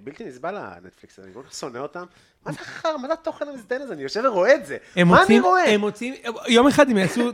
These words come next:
Speaker 2: דוקו, על ה-, על הפודקאסט המטומטם הזה.
Speaker 1: <laughs>
Speaker 2: המסע הזה, הפכו אותך
Speaker 1: לגמרי.
Speaker 2: לאיזה גורו, אתה מבין?
Speaker 1: <laughs>
Speaker 2: כאילו, "יאללה, שטחנית", כותבת בדרישות שמה,
Speaker 1: כן.
Speaker 2: "או no, it doesn't take kosher." למי אכפת?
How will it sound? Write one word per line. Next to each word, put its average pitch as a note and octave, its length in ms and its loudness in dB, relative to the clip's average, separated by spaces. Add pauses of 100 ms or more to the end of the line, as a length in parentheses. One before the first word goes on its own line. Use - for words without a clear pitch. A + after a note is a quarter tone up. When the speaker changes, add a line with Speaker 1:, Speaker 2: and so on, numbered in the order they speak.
(120)
Speaker 2:
דוקו, G3+ 540 0 (380)
על F#3+ 200 4
ה-, F#3+ 80 2 (220)
על F#3+ 140 0
הפודקאסט A#3+ 600 -4
המטומטם F3+ 600 0
הזה. E3+ 180 4 (260)
Speaker 1:
<laughs> D3+ 200 -6
Speaker 2:
המסע F#3+ 840 0
הזה, G#3+ 500 2
הפכו F3+ 120 -4
אותך C3+ 160 -6
Speaker 1:
לגמרי. A#3 120 -2
Speaker 2:
לאיזה G3+ 260 2
גורו, B3+ 540 4
אתה G#3 200 0
מבין? B3 240 -2
Speaker 1:
<laughs> - 40 -10
Speaker 2:
כאילו, C#4 180 2 (220)
"יאללה, E4 300 6
שטחנית", C#4 580 0
כותבת C#4 320 0
בדרישות B3+ 520 0
שמה, A3+ 300 4
Speaker 1:
כן. F#3 100 2
Speaker 2:
"או A3+ 80 0
no, A#3 40 0 (240)
it F3 40 -6
doesn't G#3+ 240 2
take B3+ 220 -2
kosher." A3+ 420 4
למי C#4+ 160 6
אכפת? - 520 4